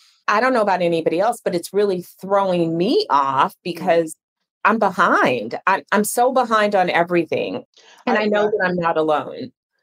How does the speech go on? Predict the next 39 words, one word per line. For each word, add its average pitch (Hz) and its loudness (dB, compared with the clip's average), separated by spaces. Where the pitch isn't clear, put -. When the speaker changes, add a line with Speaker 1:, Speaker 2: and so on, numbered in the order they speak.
Speaker 2:
No, 175 0
you're 190 0
not. 156 0
You're 180 -4
not. 156 0
And 180 -2
I've 190 0
kind 190 -2
of 170 -4
been 170 -4
playing 170 0
this 147 -4
head 226 4
game 170 -2
with 165 -6
myself 147 -2
of, 151 0
because 170 -10
I - -4
think 160 -2
it - -6
takes - -10
a - 2
certain 147 0
personality 139 0
to 165 -2
do 226 -4
what 240 -2
we 160 -6
do 139 -4
in 202 -6
the 160 -4
way 156 0
that 143 -6
we 156 -8
do 208 -4
Speaker 1:
Yeah. 208 4
Speaker 2:
it, 90 -4
right? 147 -4